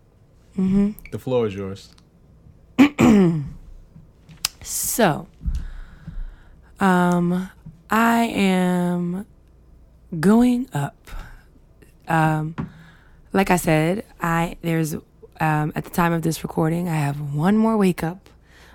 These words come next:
Speaker 1: until I am on winter break. And I am also that teacher who says, "If you would like to start your vacation early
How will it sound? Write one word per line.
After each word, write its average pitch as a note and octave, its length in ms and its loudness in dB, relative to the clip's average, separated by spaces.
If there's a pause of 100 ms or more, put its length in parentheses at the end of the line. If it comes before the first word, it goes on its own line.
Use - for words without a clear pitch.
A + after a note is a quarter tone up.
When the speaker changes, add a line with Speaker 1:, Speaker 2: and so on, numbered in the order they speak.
(140)
Speaker 1:
until D#3+ 720 0 (120)
I E3 160 -6
am D#3 180 -6
on E3+ 340 2
winter F3 220 -2
break. D#3+ 300 0 (840)
And D#3 640 -2 (840)
I D#3 240 2
am D#3 260 0
also D#3+ 540 0
that E3 200 -6
teacher E3 260 -6
who E3 60 -2
says, D#3 480 -4 (1120)
"If - 180 -10
you F#3+ 180 0
would F3 120 0
like F3+ 220 -4
to F3 100 -6
start F3 260 0
your F3+ 100 0
vacation E3+ 540 -2
early G#3+ 460 0